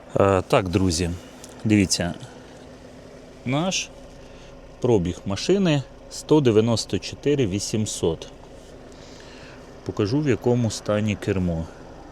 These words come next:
Кнопочки. Чи вони затерті, чи вони не затерті. Сидіння.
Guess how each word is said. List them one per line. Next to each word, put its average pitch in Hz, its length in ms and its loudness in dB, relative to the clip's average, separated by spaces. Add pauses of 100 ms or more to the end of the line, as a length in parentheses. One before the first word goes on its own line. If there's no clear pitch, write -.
(2500)
Кнопочки. 92 760 -2 (1800)
Чи - 140 -6
вони 90 240 -2
затерті, 101 560 0
чи - 180 -6
вони 98 240 -2
не 107 140 -2
затерті. 85 640 -2 (1900)
Сидіння. 92 720 2